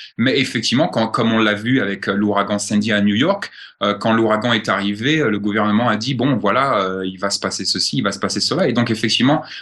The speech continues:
euh, des millions d'individus se sont rués sur les supermarchés. Et en quelques heures, plus d'eau, plus de nourriture, euh, plus, plus de toutes ces denrées basiques comme, euh, voilà, plus de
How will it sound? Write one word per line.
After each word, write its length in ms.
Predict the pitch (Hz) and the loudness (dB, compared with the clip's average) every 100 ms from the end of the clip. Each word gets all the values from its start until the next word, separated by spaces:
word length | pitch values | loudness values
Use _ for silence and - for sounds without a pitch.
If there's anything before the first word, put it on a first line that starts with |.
| - | -2
euh, 100 | 107 | 0
des 160 | 107 110 | 2 4
millions 640 | 113 131 160 156 131 135 | 4 6 4 4 6 4
d'individus 520 | 117 120 120 113 113 165 | 2 0 2 2 2 0
se 120 | 107 | -2
sont 180 | - - | 0 -2
rués 420 | - 113 117 135 | 0 2 4 4
sur 180 | - 110 | 2 2
les 80 | 110 | 0
supermarchés. 800 | - 110 107 101 - - 165 202 - | -2 -2 2 2 2 0 0 -2 -2
Et 120 | 131 | 0
en 120 | 113 | 0
quelques 500 | 113 - 139 127 107 | 0 -2 -2 0 0
heures, 280 | - 156 147 | 2 0 -2
plus 200 | - 127 | -6 -2
d'eau, 320 | 110 107 - _ | 0 -2 -4 _
plus 160 | - 117 | -4 0
de 60 | |
nourriture, 580 | 110 107 101 - 135 180 - - - | 2 2 0 0 0 -2 -8 -20 -4
euh, 220 | 104 98 95 | 0 0 -2
plus, 280 | - 156 | -4 -4
plus 380 | - - - 147 | -4 -6 -2 0
de 120 | 131 | 2
toutes 220 | 110 - 143 | 0 -2 0
ces 160 | 131 | 0
denrées 480 | 104 110 104 117 135 | 2 2 4 2 0
basiques 720 | 110 107 101 98 113 156 - - | -2 0 0 0 -4 -8 -8 -4
comme, 220 | 107 107 | 0 2
euh, 200 | 92 90 | 0 -4
voilà, 240 | 87 135 | -2 -2
plus 300 | 170 - | -2 -4
de 40 | 113 | -4